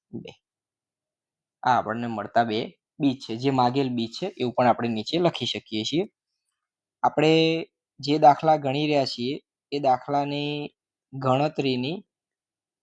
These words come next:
જે પી ડી એફ છે એ આપણે આપણા વીડિયોની ડિસ્ક્રિપ્શનની લિંકમાં આપણે મૂકી દેવાના છીએ.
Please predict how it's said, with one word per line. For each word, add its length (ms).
જે 80
પી 160
ડી 260
એફ 180
છે 100
એ 140
આપણે 260
આપણા 300
વીડિયોની 540
ડિસ્ક્રિપ્શનની 640
લિંકમાં 320
આપણે 240
મૂકી 240
દેવાના 400
છીએ. 180